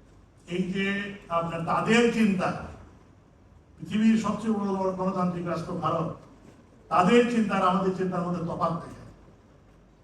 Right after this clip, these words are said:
আমরা বাংলাদেশে জাতীয় মানবাধিকার কমিশন তৈরি করলাম। এই জাতীয় মানবাধিকার কমিশনের চেয়ারম্যান ছিলেন প্রথমে একজন বিচার বিভাগ,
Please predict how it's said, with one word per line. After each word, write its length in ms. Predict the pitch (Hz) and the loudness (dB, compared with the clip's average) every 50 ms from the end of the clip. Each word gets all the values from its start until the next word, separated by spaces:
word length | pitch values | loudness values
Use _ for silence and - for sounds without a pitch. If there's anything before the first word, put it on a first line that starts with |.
| _ _ - - - - - - - - - _ - _ - - | _ _ -20 -20 -20 -20 -20 -20 -20 -20 -20 _ -20 _ -10 -2
আমরা 680 | 170 175 190 208 208 220 226 226 233 240 233 208 - - - - - - - - - - - | 0 2 2 2 2 2 4 4 4 4 4 2 -2 -8 -12 -16 -18 -20 -20 -20 -20 -16 -8
বাংলাদেশে 880 | - 160 180 190 190 190 196 196 185 - - 220 220 226 226 226 233 233 - - - - - - - - - - - - - - - - - - _ - - - - - - - _ _ - - - - | -4 -2 -2 0 0 0 0 -2 -2 -2 0 2 2 2 2 -2 -4 -6 -8 -12 -16 -16 -18 -20 -20 -20 -20 -20 -20 -20 -20 -20 -20 -20 -20 -20 _ -20 -20 -20 -20 -20 -20 -20 _ _ -20 -20 -14 0
জাতীয় 280 | - 180 190 190 202 202 | 2 2 2 4 2 2
মানবাধিকার 640 | 196 190 196 196 190 190 196 196 220 226 220 - | 2 4 4 4 4 4 4 6 6 4 4 2
কমিশন 360 | - 208 202 196 185 185 185 175 | 0 -2 -4 -2 -2 -2 -2 -2
তৈরি 220 | 175 170 160 156 | -2 -2 -2 -4
করলাম। 280 | 147 135 120 113 - - - - - - - - - - - - _ _ _ _ _ _ _ _ _ _ - _ - - | -4 -6 -8 -10 -12 -14 -18 -20 -20 -20 -20 -20 -20 -20 -20 -20 _ _ _ _ _ _ _ _ _ _ -20 _ -16 -10
এই 100 | 170 - | -6 -2
জাতীয় 280 | 190 196 190 190 202 190 | -2 0 0 0 0 0
মানবাধিকার 520 | 190 190 190 180 180 180 196 214 208 196 | 0 0 2 2 2 2 2 0 -2 -2
কমিশনের 420 | 196 196 185 175 202 196 196 185 | -2 -4 -4 -2 -2 -2 -2 -2
চেয়ারম্যান 340 | 180 175 175 175 180 185 180 | -2 -2 -2 -2 -2 -2 -4
ছিলেন 220 | 185 180 175 180 175 | -2 -2 -2 -2 -2
প্রথমে 320 | 175 - 175 165 170 165 | -4 -6 -8 -8 -8 -8
একজন 180 | 170 165 165 160 | -8 -8 -8 -10
বিচার 260 | - 160 151 165 156 | -10 -10 -8 -8 -8
বিভাগ, 260 | 151 147 143 147 | -8 -8 -8 -10